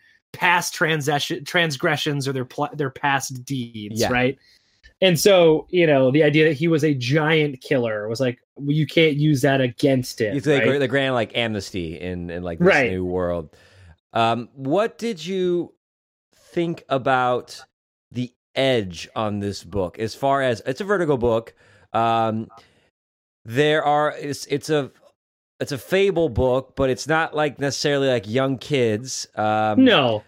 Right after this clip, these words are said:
Speaker 1: Well,
Speaker 2: but,
Speaker 1: 'cause there's,
Speaker 2: like,
Speaker 1: there's, there's sex, possible murder,
Speaker 2: there's
Speaker 1: right?
Speaker 2: blood,
Speaker 1: There's
Speaker 2: there's some gore,
Speaker 1: Yeah.
Speaker 2: there's some swearing in here. But what,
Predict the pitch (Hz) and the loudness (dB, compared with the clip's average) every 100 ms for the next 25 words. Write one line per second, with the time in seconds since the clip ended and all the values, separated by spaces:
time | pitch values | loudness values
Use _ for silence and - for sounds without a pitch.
0 | _ - - 285 294 226 226 - 226 202 | _ -6 2 4 4 4 2 4 2 2
1 | - 208 202 - - - - 311 269 - | 2 2 4 0 -6 -8 0 2 2 0
2 | - - - 226 - 185 180 202 269 262 | -4 -2 0 0 2 2 2 4 4 6
3 | 247 233 226 214 208 214 214 160 165 180 | 4 4 4 2 4 4 6 4 4 4
4 | 156 135 - 117 135 139 143 143 143 196 | 2 -2 -4 -6 -2 0 2 2 2 2
5 | 139 104 131 127 135 117 135 143 139 143 | 0 -2 -6 -4 -4 -4 0 0 0 0
6 | 139 131 127 127 143 139 151 131 185 - | -2 -4 -6 -2 -2 0 -2 -2 -6 -6